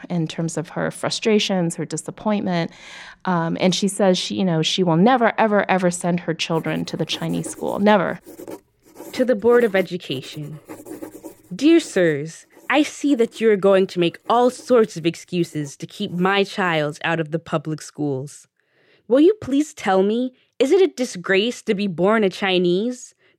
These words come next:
Speaker 2: Didn't God make us all? What right have you to bar my child out of the school because she is of Chinese descent? There is no other worldly reason that you could keep her out,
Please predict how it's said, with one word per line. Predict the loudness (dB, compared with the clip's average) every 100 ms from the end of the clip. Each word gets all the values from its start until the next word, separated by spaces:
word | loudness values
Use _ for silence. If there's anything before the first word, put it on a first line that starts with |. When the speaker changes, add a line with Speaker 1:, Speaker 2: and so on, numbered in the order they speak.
| 0
Speaker 2:
Didn't | 4 6 4
God | 2 2 2 2
make | 0 2
us | -2 0
all? | 2 2 0 -6 _ _ _ _ _ _
What | 0 0 2
right | 2 2 2
have | 0 -2
you | 0 -4
to |
bar | -4 0 2 2
my | 2 0
child | -2 -2 0 -2 -2
out | -4 -4
of |
the | -6
school | -10 -8 -2 0 -2 -8 _
because | -8 -2 -4
she | -2 -4
is | -2
of | -4
Chinese | -6 -2 0 0 -4
descent? | -8 -10 -6 -4 -6 -10 -20 _ _ _ _ -2
There | 0
is | 0 -2
no | -2 2 2 2
other | 2 2 2
worldly | 2 2 2 0 -4
reason | -4 -4 -4 -4 -4
that | -6
you | -6
could | -6 -8
keep | -6 -6 -2
her | -2
out, | -2 -6